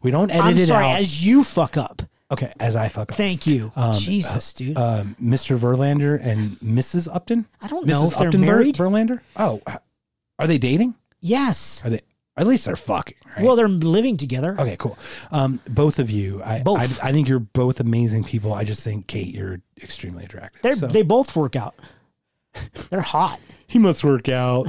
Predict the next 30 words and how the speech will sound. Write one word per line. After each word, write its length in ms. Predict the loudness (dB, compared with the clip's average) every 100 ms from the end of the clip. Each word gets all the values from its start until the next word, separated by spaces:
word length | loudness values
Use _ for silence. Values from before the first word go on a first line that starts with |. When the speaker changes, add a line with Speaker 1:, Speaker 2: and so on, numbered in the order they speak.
| -2
Speaker 2:
That's 220 | -2 -2
exactly 500 | -2 0 2 4 4
right. 320 | 6 4 4 2
Speaker 1:
<laughs> 500 | 4 4 4 4 0 -6 -6 -8 -10 -6 0
Oh, 180 | 2 0
shit. 260 | -2 -4 0
I 100 | 2
have 260 | 4 4 2
a 60 |
feeling 340 | 2 2 4 2
the 80 | 2
one, 240 | -2 -2
that 160 | -4 -2
topic 340 | -4 -2 -2
I 100 | -2
came 200 | 0 0
up 120 | 0
with 140 | 0 -2
for 160 | -2
B 200 | -2 -2
G 180 | 0 -2
for 140 | -2 -4
next 240 | -2 0
time 200 | 2 2
Speaker 2:
Yes. 380 | -2 -8 -12 -4
Speaker 1:
is 160 | -2 2
a 60 |
really 140 | 4 4
good 160 | 4
one. 160 | 2